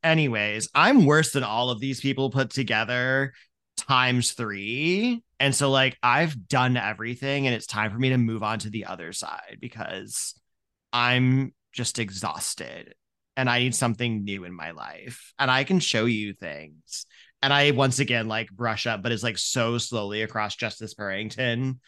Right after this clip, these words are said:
like, front leg, front leg, and then wrap around back leg, back leg.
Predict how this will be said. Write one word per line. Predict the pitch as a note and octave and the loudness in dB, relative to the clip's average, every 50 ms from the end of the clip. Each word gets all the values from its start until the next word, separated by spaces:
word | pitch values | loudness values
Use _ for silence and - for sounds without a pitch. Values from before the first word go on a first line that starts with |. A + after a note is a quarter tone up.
| _ - - _ _ _ _ _ _ _ | _ -20 -20 _ _ _ _ _ _ _
like, | - A#2 A#2 - | -4 -4 -4 -4
front | - - - C#3 B2+ B2 - - | -8 -4 0 0 0 0 0 -2
leg, | B2 B2+ B2 B2 A#2+ G#2+ - | 0 2 2 2 2 -2 -2
front | - C3+ B2+ B2 B2+ A#2 A2+ | 0 0 0 0 -2 -4 -2
leg, | B2 A#2 A2+ A2+ A2+ A#2 A2 - | 0 0 2 2 0 0 -2 -2
and | A2+ A2+ | -4 -2
then | A#2 A2 G#2+ | -2 -2 0
wrap | A#2 A2+ A2+ - - | 0 0 0 -2 -2
around | B2 A#2+ A#2 A2+ G2+ | 0 0 0 0 0
back | - G#2+ G#2 A2 - | 0 0 0 0 -2
leg, | - A2 G#2 G#2 G2 | -4 -6 -6 -6 -4
back | F#2+ A2 F#2 G#2 - - | -4 -2 -2 -2 -4 -2
leg. | B2+ B2 B2+ C3 C3+ C#3+ D3 D3 - | -2 0 2 2 2 0 -2 -4 -10